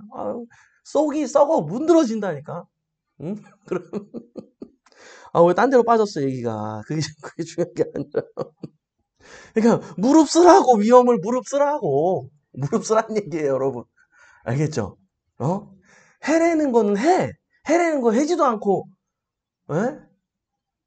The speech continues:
아, 해내는 걸 해야 돈을 벌지. 해내는 걸 해지 않으니까 돈이 안 벌리는 거지. 그래, 안 그래요? <laughs> 그죠? 여러분들.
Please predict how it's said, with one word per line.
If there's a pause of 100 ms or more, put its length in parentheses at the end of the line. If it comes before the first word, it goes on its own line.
(240)
아,
해내는
걸
해야
돈을
벌지.
해내는
걸
해지
않으니까
돈이
안
벌리는
거지. (560)
그래,
안
그래요? (100)
<laughs>
그죠? (640)
여러분들.